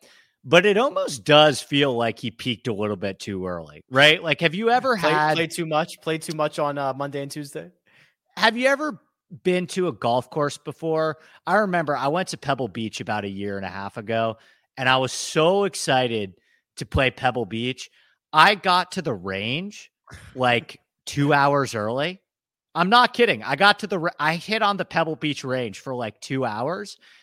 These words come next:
Speaker 1: and by the time it was time for me to tee off, like, I played terribly. I played terribly that day, and part of me thinks, like,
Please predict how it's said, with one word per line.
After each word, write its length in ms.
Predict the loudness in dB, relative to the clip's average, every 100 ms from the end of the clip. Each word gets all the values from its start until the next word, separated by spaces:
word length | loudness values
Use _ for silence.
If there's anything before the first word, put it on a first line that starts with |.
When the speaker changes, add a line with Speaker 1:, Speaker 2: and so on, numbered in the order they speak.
| _ _ -2
Speaker 1:
and 420 | 0 2 0 0
by 160 | 2
the 140 | 2 -2
time 300 | -2 -2 -2
it 80 | -4
was 300 | -6 -8 -4
time 280 | -2 -2
for 120 | -2 -6
me 180 | -4
to 100 | -4
tee 280 | -6 -4 0
off, 440 | 2 2 2 -2 -2
like, 340 | -2 -2 -6 _ _ _ _ -4 0
I 80 |
played 300 | 2 4 2
terribly. 520 | 6 6 6 2 -4 -6 -2
I 100 | -2
played 280 | 0 -2 -2
terribly 500 | -2 -2 -2 -4 -4
that 240 | -4 -6
day, 300 | -6 -8 -8
and 160 | -12 -8
part 240 | -2 0
of 100 | 0
me 160 | -4 -8
thinks, 500 | -4 -2 -2 -6 -6
like, 340 | -2 -2 -4